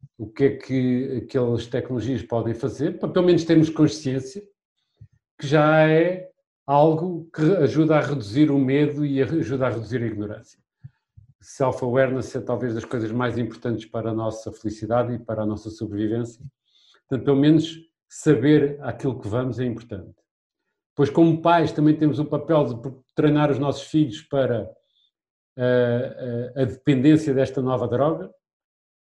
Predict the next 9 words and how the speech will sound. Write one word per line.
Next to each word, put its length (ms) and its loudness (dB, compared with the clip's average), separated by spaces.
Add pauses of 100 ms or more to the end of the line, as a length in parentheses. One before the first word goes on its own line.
(800)
Eh, 360 4 (100)
como 180 8
gestores 320 2
de 80 6
empresas, 520 2
temos 240 -2
que 140 -20
trabalhar 600 0
para 480 0